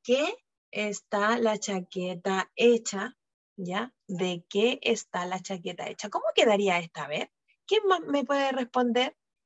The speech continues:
Voy a dejar el chat disponible aquí para no sacarlo. Vicente, great. Ahí tenemos a la Melanie,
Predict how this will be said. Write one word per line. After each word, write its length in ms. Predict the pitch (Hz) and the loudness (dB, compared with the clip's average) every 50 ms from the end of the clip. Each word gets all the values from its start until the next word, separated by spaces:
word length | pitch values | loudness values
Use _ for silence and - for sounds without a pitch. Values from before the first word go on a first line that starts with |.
| _ _ _ _ _ _ _ _ _ _ _ _ | _ _ _ _ _ _ _ _ _ _ _ _
Voy 160 | - 202 202 | -2 0 2
a 40 | 196 | 2
dejar 220 | 190 185 202 196 | 0 0 -2 -2
el 160 | 190 185 180 - | -2 -2 -4 -4
chat 220 | - 208 202 208 - | -4 -4 -4 -4 -6
disponible 680 | - 226 202 196 196 - 190 180 180 190 202 208 208 214 | -10 -8 -8 -8 -6 -6 -6 -4 -2 0 0 0 0 -2
aquí 280 | 214 208 208 226 226 220 | -2 -2 -2 -2 -2 -2
para 280 | 220 214 202 196 190 | -2 -2 -4 -2 -2
no 280 | 185 185 190 190 202 226 | -4 -4 -4 -4 -6 -6
sacarlo. 760 | - - - 208 180 - 170 156 160 160 160 170 196 - - _ _ _ _ _ _ _ _ _ _ _ _ _ _ _ _ _ _ _ _ _ _ _ _ _ _ _ _ _ _ _ _ _ _ _ _ _ _ _ | -8 -12 -12 -12 -12 -10 -10 -10 -10 -8 -8 -6 -6 -8 -8 _ _ _ _ _ _ _ _ _ _ _ _ _ _ _ _ _ _ _ _ _ _ _ _ _ _ _ _ _ _ _ _ _ _ _ _ _ _ _
Vicente, 760 | - 175 180 170 165 - - 185 180 185 175 175 - 151 156 _ - | -8 -6 -4 -4 -4 -4 -2 -2 -2 -2 -2 -4 -6 -8 -8 _ -2
great. 320 | 170 135 131 113 104 - - - - _ _ _ _ _ - | 0 0 0 0 -2 -6 -10 -12 -12 _ _ _ _ _ -8
Ahí 260 | - 180 185 196 190 | -4 0 0 0 0
tenemos 420 | - 196 185 180 180 180 175 165 | 0 -2 -2 0 -2 -2 -4 -4
a 40 | 165 | -4
la 120 | 160 156 156 | -4 -4 -2
Melanie, 880 | 165 202 247 277 285 285 285 285 285 285 294 294 294 294 294 311 - | 0 2 2 2 2 2 0 0 0 -2 -6 -6 -6 -6 -8 -10 -14